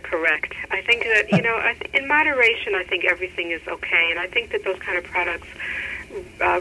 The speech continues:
Speaker 1: really do help a lot of people make the transition.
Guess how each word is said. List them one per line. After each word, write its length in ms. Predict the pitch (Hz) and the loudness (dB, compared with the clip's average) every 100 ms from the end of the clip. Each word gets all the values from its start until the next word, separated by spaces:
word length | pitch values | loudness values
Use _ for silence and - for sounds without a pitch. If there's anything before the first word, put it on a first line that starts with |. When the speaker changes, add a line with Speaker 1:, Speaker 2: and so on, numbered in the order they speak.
| 190 | 2
Speaker 1:
really 240 | 220 208 | 4 6
do 160 | 196 185 | 6 2
help 300 | 185 170 - | 2 -2 -2
a 100 | - | -2
lot 200 | 170 160 | 0 0
of 100 | 156 | -2
people 260 | - 180 | -4 -4
make 240 | 170 165 156 | -2 -2 -2
the 60 | - | -4
transition. 880 | - 170 156 170 156 - 175 175 | -4 -4 -4 -6 -4 -2 -2 -4